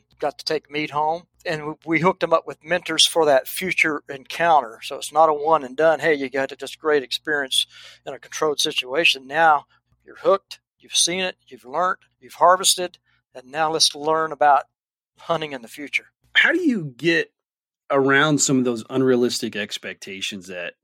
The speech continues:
Speaker 2: usually for me, it's kids, they come in with it, "I've gotta shoot a buck and it's gotta be a four-by-four, or I'm going home with nothing." And, and they have this mentality that that's,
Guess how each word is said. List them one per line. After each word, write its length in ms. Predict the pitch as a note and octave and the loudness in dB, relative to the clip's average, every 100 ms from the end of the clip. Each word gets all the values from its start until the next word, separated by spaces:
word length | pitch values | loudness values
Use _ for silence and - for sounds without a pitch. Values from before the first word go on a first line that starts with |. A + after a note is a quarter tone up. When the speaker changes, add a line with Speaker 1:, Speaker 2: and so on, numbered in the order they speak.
| _ - | _ -18
Speaker 2:
usually 540 | A#2+ E3+ F#3 D#3 C#3+ | -2 2 4 4 4
for 140 | - | 0
me, 240 | A2 A2 G2+ | -4 -2 -2
it's 160 | E2+ | -4
kids, 400 | - - G#2+ G2+ | -10 -6 -6 -6
they 100 | F#2+ | -10
come 300 | F#2 - F#2 | -14 -16 -16
in 160 | F#2 F2 | -16 -16
with 240 | F2 - | -18 -18
it, 160 | D2+ - _ _ _ _ | -20 -20 _ _ _ _
"I've 120 | A#2+ | -2
gotta 200 | G#2+ C3 | 2 4
shoot 220 | - D3 B2+ | 4 4 2
a 40 | |
buck 340 | G#2+ G#2+ G#2 | 2 0 -2
and 80 | G#2+ | -4
it's 100 | F#2 | -4
gotta 220 | A2+ G2 | 2 4
be 140 | F#2 F#2 | 2 -2
a 60 | |
four-by-four, 800 | E2+ G#2+ F#2+ F2+ - F#2 F#2 F2+ | -2 0 0 0 -2 -4 -2 0
or 160 | - F2 | 0 -2
I'm 120 | F#2 | -2
going 180 | F#2 F2+ | -4 -6
home 180 | F#2+ F2+ | -6 -8
with 160 | E2 | -6
nothing." 360 | F2+ E2 - D#2+ | -2 -2 -4 -10
And, 180 | D2+ C#2+ | -12 -16
and 140 | E2+ F#2 | -16 -12
they 60 | |
have 200 | F#2+ F#2 | -8 -8
this 200 | F2 - | -8 -12
mentality 480 | F2 D#2+ E2+ F2 E2+ | -12 -8 -2 -2 -2
that 180 | D#2+ D2 _ | -4 -8 _
that's, 340 | F2+ E2+ - | -4 -2 -4